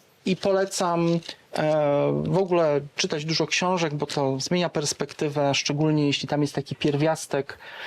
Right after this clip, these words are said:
e, kobiecy, wrażliwości, ale jednocześnie skuteczności działania, to, to tym bardziej.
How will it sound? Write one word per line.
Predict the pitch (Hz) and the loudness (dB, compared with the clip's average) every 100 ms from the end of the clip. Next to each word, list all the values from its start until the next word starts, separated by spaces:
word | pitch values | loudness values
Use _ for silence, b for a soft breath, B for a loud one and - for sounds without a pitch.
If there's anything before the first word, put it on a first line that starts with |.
| B - | B -2
e, | 156 143 | 0 0
kobiecy, | 160 151 160 156 - 139 131 131 | 0 2 2 0 -2 0 0 0
wrażliwości, | 151 151 160 165 190 - - 160 | 0 0 0 2 2 0 0 2
ale | 151 151 | 4 4
jednocześnie | 151 156 151 156 | 2 0 0 0
skuteczności | - 156 - 190 190 - | -2 -2 0 0 0 0
działania, | 156 156 147 139 135 127 | 0 2 2 2 0 -2
to, | - 135 - - | -4 -8 -10 -8
to | 131 | -2
tym | 165 | 0
bardziej. | 151 131 117 - | 0 0 -4 -6